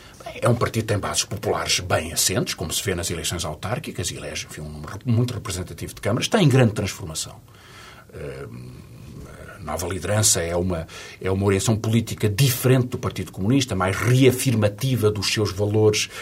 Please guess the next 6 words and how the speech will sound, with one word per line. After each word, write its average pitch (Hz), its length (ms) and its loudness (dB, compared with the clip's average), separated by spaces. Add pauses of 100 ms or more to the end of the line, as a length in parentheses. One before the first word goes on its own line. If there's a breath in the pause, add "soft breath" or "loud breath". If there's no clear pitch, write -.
(160 loud breath)
mais 87 460 0
tradicionais, 107 840 2 (400 loud breath)
eh, 123 200 2
e 156 80 6
bastante, 120 920 6 (320 loud breath)
eh, 104 220 4